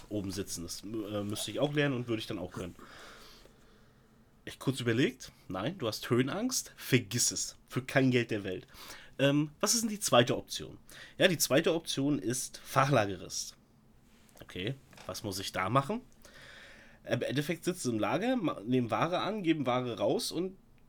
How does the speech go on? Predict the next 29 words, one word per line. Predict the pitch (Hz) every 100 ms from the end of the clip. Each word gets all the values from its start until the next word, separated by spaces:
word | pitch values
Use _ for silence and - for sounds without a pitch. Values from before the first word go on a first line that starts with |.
| -
das | - 160 - - -
war's | 147 151 -
im | 123
Groben | 107 110 95
schon. | - - - - - - - - - -
Okay, | 139 127
Deal, | 110 127 113
machen | 110 104 95
wir. | 90 - - -
<laughs> | - - - - - - - - - - - -
Habe | 127 156
ich | 165 -
also | 123 143 190 214 -
eine | - 120 123 131 123
Lehre | 113 135 165 196
bei | 151 127
der | 131
I | 104 117
H | 113
K | 107 139 160
angefangen | - 208 233 233 294 330 - - - - - - _ - -
als | 117 139 -
Fachlagerist. | - 110 139 104 98 85 - - - - - - - - - - -
Ähm, | 107 107 107 107 110 117 - - - -
wir | - 113
sind, | 107 147 175 175 - - - - - - - - - - - -
Schule | - - 214 226
hatte | 208 -
ich | 170 185 - -